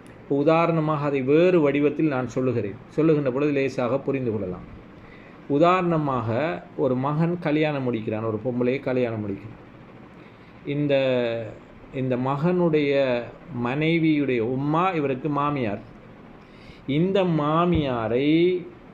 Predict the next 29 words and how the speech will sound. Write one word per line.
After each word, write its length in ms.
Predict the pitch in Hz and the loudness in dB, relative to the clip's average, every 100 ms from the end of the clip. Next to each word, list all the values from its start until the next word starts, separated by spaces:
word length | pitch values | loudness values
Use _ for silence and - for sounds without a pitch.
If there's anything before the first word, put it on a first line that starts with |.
| - - - | -20 -12 -2
இந்த 720 | 151 175 175 165 156 147 120 117 - - - 127 | 0 2 2 4 4 2 -2 -8 -16 -20 -12 -6
மணமகன் 520 | 135 151 160 151 151 | -2 0 0 0 0
இருக்கிறார், 460 | 143 131 143 143 | -2 -2 0 0
இந்த 160 | 131 127 | 0 -2
மகன், 340 | 131 139 135 | -2 -2 -4
இந்த 160 | 131 147 | -4 -2
மகனுடைய 760 | 139 135 156 175 170 156 139 120 | -2 -2 0 0 2 2 0 0
வாப்பா 420 | 123 151 - - 117 - - - - - - - - - | 0 0 -2 -6 -8 -12 -20 -20 -20 -20 -20 -20 -18 -6
அந்த 300 | 139 165 160 | -2 0 2
மாமியாரை 800 | 147 160 180 180 165 160 151 147 | 2 0 2 2 2 2 0 0
திருமணம் 540 | 156 156 156 143 135 | 0 2 0 -2 -2
முடிக்கலாமான்னு 640 | 147 147 143 135 120 117 110 | -2 0 0 0 -4 -4 -4
கேட்டா, 340 | 117 110 170 | -4 -4 -4
எல்லாரும் 360 | 208 180 165 156 | 0 2 2 0
சொல்லுவாங்க, 520 | 143 143 190 190 180 | 0 0 0 0 0
"ஆமா, 40 | |
முடிக்கலாம்." 480 | 156 143 127 123 98 85 - - - - - | 0 -2 -2 -4 -4 -10 -16 -20 -20 -20 -6
ஏன், 120 | 143 | -2
அவருக்கு 640 | 135 151 151 151 151 143 | 0 2 0 0 2 2
சும்மா 340 | 131 147 143 131 | 0 -2 -2 0
பார்த்தா 240 | 127 143 | 0 2
ஒரு 160 | 147 127 | 2 2
மச்சி 360 | 135 - 147 | -2 -4 -4
முறை, 220 | 127 123 127 | 0 0 0
மைனி 320 | 127 127 127 | -2 -2 -2
முறை 260 | 117 123 | 0 0
வரும் 300 | 123 120 113 | 2 0 0
அவருக்கு. 320 | 104 104 95 - - - - | -2 -4 -8 -14 -20 -20 -6
அப்ப 200 | 139 | -2